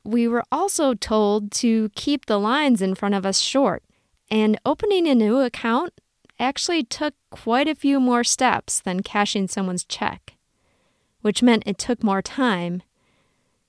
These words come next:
and which meant the line would always build up whenever we had to open a new account. So do you think I was motivated to ask someone if they wanted to open a different kind of account? No.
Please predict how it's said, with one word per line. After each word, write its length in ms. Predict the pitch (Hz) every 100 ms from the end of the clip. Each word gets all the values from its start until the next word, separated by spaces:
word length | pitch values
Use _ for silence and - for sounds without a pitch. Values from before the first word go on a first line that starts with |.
| -
and 180 | 208 220
which 200 | 226 -
meant 340 | 233 220 208
the 120 | 202
line 600 | 190 208 254 208 175 175 -
would 220 | 202 196 -
always 540 | 196 240 277 214 175 -
build 300 | 214 202 208
up 340 | 220 - - - _ _ _ _
whenever 480 | 214 214 - 226 220
we 120 | 185
had 220 | 170 185 175
to 160 | -
open 240 | 190 190 185
a 60 |
new 180 | 180 180
account. 460 | 175 - 185 - - _ _ _ _ _ _ _ _ _ _ _ _
So 200 | - 220
do 80 | 220
you 80 | 233
think 200 | 311 285
I 120 | 240
was 140 | 226
motivated 1000 | 196 196 220 226 247 262 269 269 269 - -
to 440 | - 214 196 185 -
ask 340 | - 190 208 -
someone 520 | - 233 233 254 254
if 160 | - 196
they 200 | 196 190
wanted 360 | 180 185 202 185
to 120 | - -
open 540 | 196 262 247 247 254 -
a 60 | 185
different 340 | 202 - 202
kind 240 | - 220 214
of 80 |
account? 420 | 185 - 196 - - _ _ _ -
No. 460 | 190 311 349 -